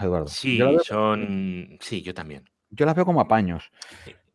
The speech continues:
Speaker 1: Pero, pero
Speaker 2: Que
Speaker 1: bueno,
Speaker 2: tienes
Speaker 1: están
Speaker 2: un
Speaker 1: ahí.
Speaker 2: nas y tal, y bueno,
Speaker 1: Vale,
Speaker 2: vale.
Speaker 1: lo, lo del nas, bien.
Speaker 2: Vale,
Speaker 1: Sí,
Speaker 2: sí,
Speaker 1: sí,
Speaker 2: sí,
Speaker 1: vale.
Speaker 2: pero un ordenador no, no vas a usar eso.
Speaker 1: Es que no,
Speaker 2: Como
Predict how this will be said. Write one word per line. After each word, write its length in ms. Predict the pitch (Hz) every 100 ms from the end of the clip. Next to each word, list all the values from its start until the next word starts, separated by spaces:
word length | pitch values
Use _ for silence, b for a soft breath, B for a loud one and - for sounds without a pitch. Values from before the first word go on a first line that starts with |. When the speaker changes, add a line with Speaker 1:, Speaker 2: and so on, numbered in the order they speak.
| _
Speaker 1:
Pero, 1300 | 127 135 131 131 131 131 131 131 127 127 123 123 120
pero 100 | 123
Speaker 2:
Que 40 |
Speaker 1:
bueno, 140 | 233 277
Speaker 2:
tienes 160 | 147
Speaker 1:
están 160 | 147 190
Speaker 2:
un 60 | 240
Speaker 1:
ahí. 60 |
Speaker 2:
nas 340 | 175 170 147 151
y 100 | 139
tal, 480 | 151 170 156 135 131
y 260 | 135 123
bueno, 960 | 131 135 143 143 120 123 165 185 131 113 123 123 123
Speaker 1:
Vale, 260 | 214 196 190
Speaker 2:
vale. 360 | 185 170 165 _ _
Speaker 1:
lo, 140 | 165 160
lo 40 |
del 220 | 175 170
nas, 400 | 196 240 226 202 160
bien. 340 | 147 160 214
Speaker 2:
Vale, 380 | - 123 117 104 - -
Speaker 1:
Sí, 320 | 247 165 95
Speaker 2:
sí, 0 |
Speaker 1:
sí, 360 | - 233 214 127 - _ _
Speaker 2:
sí, 280 | - - 170
Speaker 1:
vale. 180 | 214 143
Speaker 2:
pero 180 | 113 110
un 200 | 127 170
ordenador 480 | 196 196 190 208 220
no, 600 | 139 202 233 180 143 139
no 100 | 156
vas 160 | 208
a 40 | 220
usar 200 | - 98
eso. 380 | 170 240 - - - - _ -
Speaker 1:
Es 80 | -
que 160 | 147
no, 400 | 156 156 143
Speaker 2:
Como 0 | 127